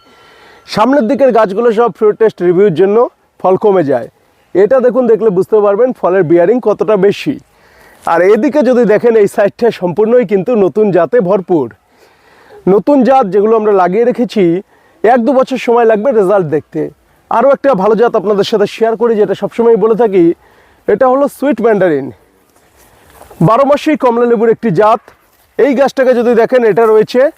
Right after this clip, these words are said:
রংপুর লাইমে গ্রাফটেড। এগুলো কিন্তু বর্ষার মাঝে ফল হয়েছে। রংপুর লাইমে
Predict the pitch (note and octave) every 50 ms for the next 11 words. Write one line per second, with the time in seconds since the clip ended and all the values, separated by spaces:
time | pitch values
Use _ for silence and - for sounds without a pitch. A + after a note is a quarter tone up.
0 | _ _ _ _ E3+ F3+ A3+ B3 - D4 C4+ A#3+ A3 G3+ G#3+ A3+ A#3+ G3 G3+ A3+
1 | G#3+ - _ - D#3 C3 A#2 - - _ _ _ _ _ _ _ _ _ _ _
2 | _ _ _ _ F#3+ G#3 G3+ B3+ C4 A#3 B3+ A#3+ A3+ G#3+ G3 A3+ G3+ - - A#3+
3 | A3+ A3 G3+ F3+ A#3+ G#3 - A3+ A3+ G#3+ G#3 G3 F3 C3+ - D#3 C#3+ D3+ D3 -
4 | _ _ _ _ _ _ _ _ _ _ _ _ _ _ _ - F3 G#3+ B3+ A3+
5 | - C#4+ C4 B3+ A#3+ A#3 A#3+ B3+